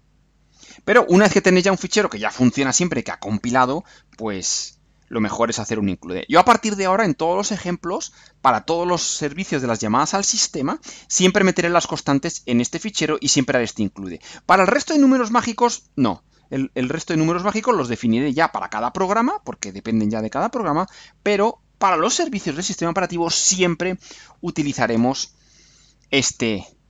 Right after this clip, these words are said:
include. Con esto hemos terminado ya la práctica dos.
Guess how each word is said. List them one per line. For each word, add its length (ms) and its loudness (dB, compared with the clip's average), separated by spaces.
include. 540 -4
Con 160 2
esto 180 -2
hemos 180 0
terminado 440 2
ya 220 0
la 260 -8
práctica 440 2
dos. 420 -2